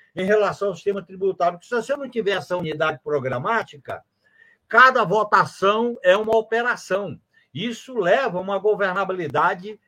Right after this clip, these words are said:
rebaixada. Um outro aspecto é que, no sistema eleitoral nosso, para a esquerda é melhor ter coligações e frente. Por que coligações e frente é melhor? Porque ela é mais flexível. Você pode ter um, dois palanques nos estados,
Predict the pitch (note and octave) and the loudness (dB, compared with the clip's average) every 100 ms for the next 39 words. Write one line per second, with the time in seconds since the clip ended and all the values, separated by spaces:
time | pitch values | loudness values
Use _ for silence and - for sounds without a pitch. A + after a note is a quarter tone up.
0 | _ E3 G3 G#3 - C3 F#2+ - - _ | _ 0 2 2 0 -4 -6 -8 -20 _
1 | _ _ _ _ - G#3+ D4 D4+ D4+ F#3 | _ _ _ _ -6 -2 2 2 2 0
2 | B2+ - G#3 A3+ - - F#3+ - A3 A#3+ | -2 0 4 4 2 -4 -8 -6 -8 -8
3 | A3+ - _ G#3 C#4+ A3+ A3+ E3 A3+ G#3 | -10 -16 _ -10 -10 -8 -12 -2 0 2
4 | G3 F#3 E3+ E3+ D3+ B2 C3+ A3+ G#3+ - | 0 -2 -4 -2 0 0 2 2 2 -4
5 | D3 A3 B3 A3 D#3 - - A3 G#3 A3+ | -4 0 0 0 -4 -4 4 4 4 0
6 | G#3 F3 G3+ A#3 - F3+ E3 - B3+ B3+ | -2 0 0 0 -2 -6 -8 2 4 6
7 | B3 G3+ D3+ G#3+ A#3+ A#3 A#3 - F3+ B2+ | 4 0 0 -2 -2 -4 -8 -4 -2 -4
8 | - - _ _ _ _ - D#4 - C#4 | -8 -20 _ _ _ _ 0 2 2 0
9 | D4 A#3+ A#3 G#3 G3 C#3 G3 G#3 E3 E3+ | 0 2 2 2 0 -2 -6 -6 -6 -10
10 | - G3 F3+ F#3 F3 C#3+ B2+ F#3+ - A3 | -4 -4 -4 -2 0 0 -2 -4 -2 0
11 | A3 G#3 G3+ A3 E3 A3 A3 A3 - G#3+ | 2 0 0 -2 -2 0 0 0 -10 -8
12 | G#3+ B2+ F2 D#2 _ _ _ - - D#3+ | -8 -8 -10 -12 _ _ _ -20 -12 -2
13 | G#3+ - G#3 F#3+ F#3+ F3+ G#3 G#3+ E3 F3 | 0 2 2 2 0 0 -2 -4 -2 -2
14 | E3+ - E3 D#3+ E3+ D3 D3 C#3+ E3 G3+ | -2 -2 0 2 0 0 -8 -10 -10 -12
15 | - F#3+ F#3 F3+ - | -2 0 2 -2 -10